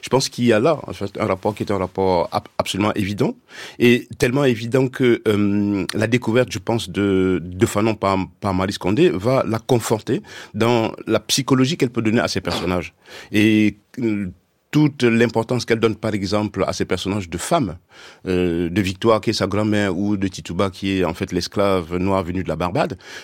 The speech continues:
euh, cette, cette psychologie-là, on peut la retrouver précisément dans la façon dont, euh, Fanon a analysé, au fond, le rapport que les descendants d'esclaves, les colonisés, entretiennent avec justement la grande histoire.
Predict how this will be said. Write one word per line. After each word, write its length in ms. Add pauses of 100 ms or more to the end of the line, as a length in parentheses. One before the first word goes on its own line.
(100)
euh, 140
cette, 500
cette 720 (100)
psychologie-là, 800 (720)
on 80
peut 160
la 120
retrouver 720 (200)
précisément 520
dans 220
la 260
façon 260
dont, 260 (120)
euh, 120
Fanon 460
a 240
analysé, 540 (120)
au 80
fond, 200
le 80
rapport 500
que 220 (280)
les 580
descendants 340
d'esclaves, 640
les 160
colonisés, 640
entretiennent 380
avec 180
justement 260
la 100
grande 200
histoire. 300